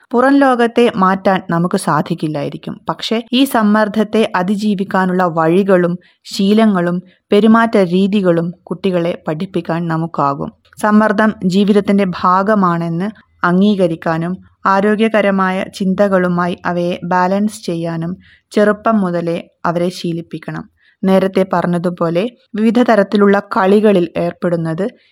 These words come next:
ഇത്തരത്തിലുള്ള സമ്മർദ്ദത്തെ അതിജീവിക്കുവാൻ അവരെ പ്രാപ്തരാക്കും. ചെറിയ ചെറിയ ഉത്തരവാദിത്തങ്ങൾ ചെറുപ്പകാലം മുതൽ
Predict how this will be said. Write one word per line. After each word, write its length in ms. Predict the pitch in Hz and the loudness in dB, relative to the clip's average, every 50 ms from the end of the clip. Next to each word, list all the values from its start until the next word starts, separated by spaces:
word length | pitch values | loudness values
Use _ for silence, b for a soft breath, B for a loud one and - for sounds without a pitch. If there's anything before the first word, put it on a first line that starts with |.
| b b | b b
ഇത്തരത്തിലുള്ള 880 | - 202 - - 226 220 220 208 214 196 180 175 165 165 165 175 196 240 b b b b b b _ - - | -8 -6 0 2 4 4 4 2 2 0 0 0 0 0 0 -2 -4 -4 b b b b b b _ -8 -4
സമ്മർദ്ദത്തെ 760 | 220 196 190 190 196 196 196 190 202 190 196 - 190 - - - | 0 2 2 2 2 2 2 0 0 0 0 -2 -2 -2 -2 -2
അതിജീവിക്കുവാൻ 880 | 175 170 196 202 180 190 190 175 165 160 - - 170 165 170 165 175 - - - | -2 -2 -2 -4 -4 -2 -4 -4 -4 -6 -8 -8 -6 -6 -6 -6 -8 -10 -8 -6
അവരെ 280 | 170 160 156 156 185 | -4 -4 -2 -2 -4
പ്രാപ്തരാക്കും. 920 | 220 - - 190 175 165 160 - - 156 156 160 156 - - - - _ _ _ _ _ _ - - | -6 -4 -2 -2 -2 -2 -2 -2 -4 -2 -2 -4 -6 -8 -14 -20 -20 _ _ _ _ _ _ -6 0
ചെറിയ 300 | - 233 220 240 240 240 | 2 4 4 4 4 2
ചെറിയ 400 | 240 233 208 190 190 190 190 196 - | 2 0 0 2 2 0 0 0 -2
ഉത്തരവാദിത്തങ്ങൾ 1000 | 185 180 180 - 185 190 190 185 175 165 165 175 175 - 175 170 170 170 170 175 _ _ _ - | -6 -6 0 0 2 2 2 0 0 -2 -4 -6 -8 -6 -6 -4 -4 -4 -6 -8 _ _ _ 0
ചെറുപ്പകാലം 720 | - 214 214 208 - 220 208 220 202 196 190 196 196 196 | 0 2 2 2 0 -2 -2 0 0 0 2 2 0 0
മുതൽ 280 | 185 180 175 185 185 | 0 0 0 -2 -2